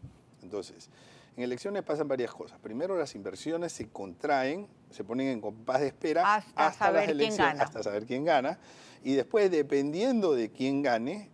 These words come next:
Speaker 1: las inversiones pueden venir con fuerza o pueden venir con cierta timidez. <clears throat> Entonces,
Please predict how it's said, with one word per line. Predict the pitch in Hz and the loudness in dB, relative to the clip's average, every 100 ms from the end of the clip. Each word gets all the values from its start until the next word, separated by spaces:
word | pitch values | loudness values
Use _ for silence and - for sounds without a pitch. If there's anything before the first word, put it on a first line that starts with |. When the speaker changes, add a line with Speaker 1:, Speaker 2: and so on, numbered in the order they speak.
| - | -12
Speaker 1:
las | 101 - | -10 -8
inversiones | 117 127 135 147 | -8 -6 -6 -8
pueden | - 131 123 | -6 -6 -6
venir | 127 139 | -6 -6
con | 151 170 | -4 -4
fuerza | 196 175 151 185 - - - - | 2 2 2 -4 -8 -18 -20 -10
o | 127 | -8
pueden | 113 120 110 110 | -4 -2 -2 -2
venir | 107 113 131 - - - _ | -4 -2 -4 -6 -20 -20 _
con | - 104 | -8 -6
cierta | 92 110 98 101 104 101 - | -6 -2 -2 0 -4 -4 -8
timidez. | 104 92 95 95 - - - | -10 -4 -4 -4 -6 -16 -14
<clears throat> | - 98 - - | -14 -14 -16 -8
Entonces, | 147 160 98 87 | 0 0 0 -10